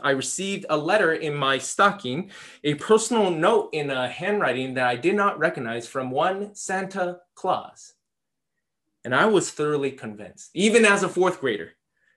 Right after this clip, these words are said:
After Christmas break, when we returned to school,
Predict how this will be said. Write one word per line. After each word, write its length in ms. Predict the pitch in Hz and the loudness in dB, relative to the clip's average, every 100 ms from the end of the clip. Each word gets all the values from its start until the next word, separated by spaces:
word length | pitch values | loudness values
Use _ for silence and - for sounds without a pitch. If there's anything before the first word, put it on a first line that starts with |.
| _ _ _ | _ _ _
After 320 | 147 170 190 | 2 4 2
Christmas 460 | 170 185 180 160 - | 2 0 0 -2 -4
break, 500 | - 156 175 156 143 | -6 4 4 4 2
when 140 | 131 | 0
we 120 | 135 | 0
returned 380 | 131 127 175 175 | -4 -4 -2 -2
to 60 | - | -4
school, 640 | - - 254 131 113 120 | -14 -10 -2 0 -2 -8